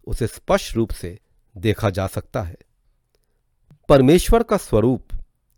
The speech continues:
एक रहस्य है, परंतु यह कोई विरोधाभास नहीं है। यदि ईसाई लोग इन दोनों बातों को मानते हैं कि परमेश्वर है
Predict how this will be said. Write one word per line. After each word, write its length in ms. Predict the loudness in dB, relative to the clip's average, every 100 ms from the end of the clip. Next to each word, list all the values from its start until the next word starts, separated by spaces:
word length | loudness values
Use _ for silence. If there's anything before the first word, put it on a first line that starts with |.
| _ -4
एक 180 | -2
रहस्य 460 | 0 0 0 0 -4
है, 180 | -4 -10 _ _ _ _ _ _ _ _ _ _ _ _ _ 2
परंतु 280 | 2 4 2
यह 240 | 6 6
कोई 360 | 4 -2 -2 -8 _ _ _ _ _ -6
विरोधाभास 880 | 0 4 4 4 4 4 2 -2
नहीं 240 | -4 -2 -2
है। 200 | -6 -14 _ _ _ _ _ _ _ _ _ _ _ _ -2
यदि 240 | 2 2 0 -2
ईसाई 340 | -2 2 2
लोग 260 | 2 0 -4 _ _ _ _
इन 200 | -4 -2
दोनों 320 | 0 2 2 2
बातों 320 | 0 0 -4
को 140 | -4
मानते 460 | -2 -4 -4 -4 -4
हैं 140 | -6 _ _ _ _ _ _ _
कि 100 | -8
परमेश्वर 720 | -6 -4 -2 0 -2 -2 -2 -2
है 240 | -2 -6